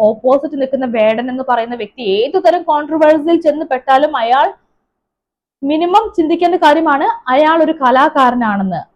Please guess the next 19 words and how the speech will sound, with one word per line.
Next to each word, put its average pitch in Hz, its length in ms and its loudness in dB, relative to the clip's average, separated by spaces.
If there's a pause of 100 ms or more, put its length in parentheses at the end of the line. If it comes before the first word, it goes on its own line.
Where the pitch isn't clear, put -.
(180)
ആ 269 160 4
ഒരു 523 180 6
കലാകാരനെ 349 640 2
കുറിച്ച് 320 280 -4
സംസാരിക്കുമ്പോൾ 240 720 -2
മറ്റൊരു 294 320 -6
വശത്ത് 277 320 -2
നിൽക്കുന്ന 247 360 -4
കലാകാരന് 226 580 -2 (120)
ഇത്രയ്ക്കധികം 339 720 0 (120)
പരിഹാസം 294 520 0
കൂട്ടിപ്പിടിക്കേണ്ട 311 640 -2 (140)
കാര്യമല്ല. 285 540 4
ഇപ്പൊ 277 200 -2
ജാസി 277 320 2
ഗിഫ്റ്റിന്റെ 381 400 -6
ഭാഷ 320 180 4 (160)
പരിഹാസത്തിൻ്റെതാണ്. 277 920 0 (420)
അത് 262 120 -2